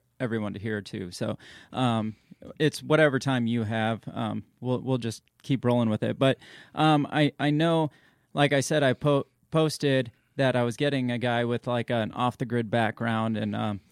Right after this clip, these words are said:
um, kind of a life simplification background. Um, I just wanted to ask, and I'm sure listeners wanna know too, like, what does a day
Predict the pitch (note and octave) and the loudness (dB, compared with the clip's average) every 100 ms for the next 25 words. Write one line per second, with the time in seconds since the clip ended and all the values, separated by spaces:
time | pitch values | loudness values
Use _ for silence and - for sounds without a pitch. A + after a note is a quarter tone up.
0 | - _ - C3 A2+ - C3+ A2+ A2+ A2+ | -20 _ -4 -2 -2 0 0 2 0 2
1 | B2 - C3+ B2 A2+ A#2 B2+ A#2 A#2 A#2+ | 0 0 -2 -2 -6 -4 -4 -4 -2 -2
2 | A#2 B2+ A#2+ A2+ - _ - D#3+ D3 D3+ | 0 -2 -2 -4 -14 _ -2 0 0 -4
3 | - - D3+ G#3 B3 A3 C#3 D3+ D3 C3+ | -10 -4 -2 0 2 2 2 4 4 2
4 | - D#3+ D3+ D3 - - _ _ - C3+ | 0 2 4 2 -4 -14 _ _ -6 -2
5 | B2+ - D#3+ C3+ B2+ - _ C3 C#3 - | -2 -2 -2 -2 -4 -8 _ -2 -2 0
6 | B2+ G#2+ B2 A#2 A#2 A2 C3+ A#2+ B2+ B2 | -2 -2 -2 0 -2 -2 -4 -2 -2 0
7 | D#3+ F#3 E3 C3 C3+ C3+ B2+ A#2+ | 0 0 -2 0 0 2 2 0